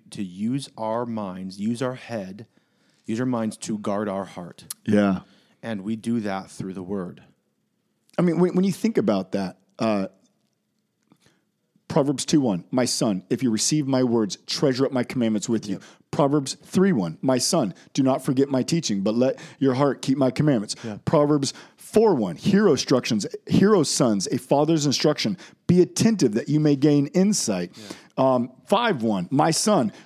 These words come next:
Speaker 2: be attentive to my wisdom, incline your ear to my understanding." Uh, seven one,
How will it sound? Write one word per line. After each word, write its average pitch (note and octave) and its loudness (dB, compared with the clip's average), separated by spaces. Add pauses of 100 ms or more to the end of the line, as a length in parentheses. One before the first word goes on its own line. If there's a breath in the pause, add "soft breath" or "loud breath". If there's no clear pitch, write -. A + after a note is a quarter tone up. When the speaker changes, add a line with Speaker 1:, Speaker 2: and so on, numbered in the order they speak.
Speaker 2:
be F#3 4
attentive G3+ 2
to - 0
my F3 4
wisdom, C3+ 2
incline F3 0
your E3+ 2
ear E3+ 2
to F3 -6
my D3+ 2
understanding." D#3 0 (480 loud breath)
Uh, A#2 2 (560 soft breath)
seven E3+ 0
one, G#2 0